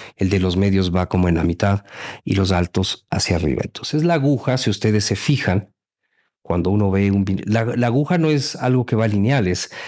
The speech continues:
es como una danza. Es como, como, como, como, como una experiencia muy parecida al patinaje.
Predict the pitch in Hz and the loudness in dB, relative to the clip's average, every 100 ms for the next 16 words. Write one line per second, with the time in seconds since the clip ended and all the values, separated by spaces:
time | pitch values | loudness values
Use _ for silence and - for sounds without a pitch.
0 | - - - 175 160 107 131 151 175 - | -14 -8 0 2 2 2 2 0 -2 -8
1 | - _ - _ _ _ _ 123 - 151 | -16 _ -20 _ _ _ _ -4 0 0
2 | 110 82 - _ _ - _ _ _ _ | 2 -2 -8 _ _ -20 _ _ _ _
3 | - 110 104 101 98 - 95 92 64 - | -2 2 2 2 0 -2 0 0 0 -4
4 | - _ - 113 104 - _ - 139 - | -10 _ -2 0 0 -2 _ -4 -4 -6
5 | - 139 165 151 - 135 147 151 160 170 | -2 0 2 0 0 0 2 0 0 0
6 | 135 - 165 151 - 110 110 131 131 - | -2 0 2 2 -2 -2 0 0 -2 -8
7 | - | -14